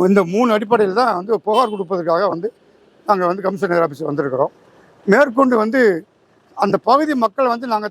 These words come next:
தாயா பிள்ளையா இருக்கிறோம், எங்களுக்குள்ள இது வரைக்கும் அப்படி ஒரு பிளவே இல்லை. ஆனா இன்னைக்கு வந்து பு-, புதிதா வந்து வெளியிலேருந்து வரக்கூடிய ஆர் எஸ் எஸ், பி ஜே பி கும்பல் வந்து இப்படி ஒரு தேவையில்லாத பிரச்சனை வளர்க்குறாங்கன்னு சொல்லி பேட்டி கொடுக்குறாங்க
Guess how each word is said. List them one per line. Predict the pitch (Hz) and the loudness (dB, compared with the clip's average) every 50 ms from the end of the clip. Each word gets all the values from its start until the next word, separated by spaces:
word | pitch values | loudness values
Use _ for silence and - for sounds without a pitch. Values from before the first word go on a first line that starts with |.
| - | -4
தாயா | 208 220 233 233 190 | -2 0 0 -2 -2
பிள்ளையா | 208 220 220 220 | -2 -2 -2 0
இருக்கிறோம், | 208 185 208 214 247 233 | 0 -2 -2 0 0 0
எங்களுக்குள்ள | 214 208 220 214 196 240 262 233 | 0 0 -4 -6 -2 0 -2 -2
இது | 196 202 | 0 -2
வரைக்கும் | 214 220 208 226 | -4 -4 -4 -4
அப்படி | 190 190 208 | -2 -2 -2
ஒரு | 180 - | -2 0
பிளவே | 214 220 233 240 233 202 185 | 2 2 2 4 2 0 0
இல்லை. | 202 202 185 185 180 170 - _ _ _ _ _ _ _ _ _ _ _ - - | -2 0 0 2 2 0 -2 _ _ _ _ _ _ _ _ _ _ _ -2 -2
ஆனா | 233 254 262 254 226 226 | 0 2 2 0 0 0
இன்னைக்கு | 220 233 240 190 233 226 | 0 -2 -2 0 0 0
வந்து | 240 262 240 190 | 0 -2 -4 -2
பு-, | 226 226 208 - - | 0 0 0 0 -2
புதிதா | 233 247 254 247 226 214 | -4 0 2 2 2 2
வந்து | 220 226 233 208 | -2 -4 -4 -4
வெளியிலேருந்து | 226 254 262 247 254 254 233 220 | -2 -2 -4 -4 -4 -4 -4 -4
வரக்கூடிய | 208 208 185 208 190 196 208 220 - _ _ _ _ _ _ _ _ _ _ | -4 -4 -4 -4 -2 -2 -2 -2 -4 _ _ _ _ _ _ _ _ _ _
ஆர் | - - 226 226 233 | 0 0 2 2 0
எஸ் | 202 165 202 | 0 -2 -6
எஸ், | 185 170 | -8 -8
பி | 196 220 196 | -8 -4 -2
ஜே | 226 220 175 | -2 -2 -2
பி | 208 156 | -4 -8
கும்பல் | 202 202 190 196 185 180 180 | -6 -2 0 0 0 0 -2
வந்து | 180 185 214 | -4 -4 -6
இப்படி | 180 190 202 196 | -4 0 0 0
ஒரு | 180 - - | 0 -2 -4
தேவையில்லாத | 202 202 196 208 220 208 - | -6 -4 0 0 0 0 -2
பிரச்சனை | 196 190 - 190 180 175 | -6 -10 -8 -6 -4 -4
வளர்க்குறாங்கன்னு | 185 185 - 202 190 180 165 180 175 | -4 -2 -2 0 0 0 -2 -2 -8
சொல்லி | 233 247 190 - | -10 -10 -6 -4
பேட்டி | 240 269 254 254 | -4 -4 -2 -2
கொடுக்குறாங்க | 226 208 190 208 208 233 247 | -2 0 2 0 0 0 -2